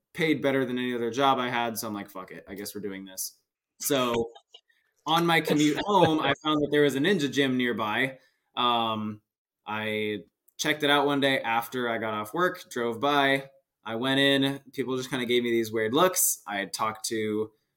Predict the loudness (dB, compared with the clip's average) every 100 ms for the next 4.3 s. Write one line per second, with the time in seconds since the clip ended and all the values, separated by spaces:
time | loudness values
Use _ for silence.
0 | _ -6 -4 -4 -6 -8 -6 -4 -6 -8
1 | -8 -10 -6 0 0 0 -2 -4 -2 0
2 | 0 0 -4 -6 -4 -4 -4 -4 -4 -4
3 | -6 -6 -6 -4 -2 -4 -2 2 4 2
4 | -2 -8